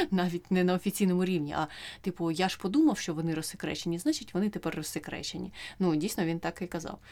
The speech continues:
А потім ще були інтерв'ю, в яких він відкидав закиди щодо того, що він, е, якраз і ділився зі своїми знайомими, е, різними планами Пентагону. Він казав, що такого не було, а тут в аудіо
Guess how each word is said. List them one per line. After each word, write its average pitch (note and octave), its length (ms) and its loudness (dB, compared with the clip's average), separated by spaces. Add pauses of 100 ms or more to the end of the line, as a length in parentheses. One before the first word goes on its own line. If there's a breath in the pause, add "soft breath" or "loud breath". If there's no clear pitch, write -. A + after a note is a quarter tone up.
(240 loud breath)
А E3+ 180 2
потім C#4 540 0
ще G#3+ 180 -4
були F3+ 220 -2
інтерв'ю, F3+ 340 -4
в C4 60 -8
яких A3+ 320 -2
він F#3+ 140 4
відкидав F3 360 -4
закиди F3+ 320 -2
щодо F3 200 -10
того, G#3 360 -2
що E3 520 -2 (280 loud breath)
він, G3 360 4
е, D#3+ 280 2 (280)
якраз E3+ 520 0
і F#3 100 -2
ділився E3 800 0
зі E3+ 100 -4
своїми F3 340 2
знайомими, F3+ 640 2 (420 loud breath)
е, D#3 220 -2
різними F#3+ 280 2
планами F3 380 2
Пентагону. E3+ 680 -2 (300 loud breath)
Він F3+ 60 0
казав, E3+ 220 -2
що - 120 -10
такого D#3+ 280 -4
не D#3+ 80 -2
було, C4+ 360 -2
а E3+ 60 0
тут G#3 200 -8
в E3 60 -4
аудіо F3+ 640 -2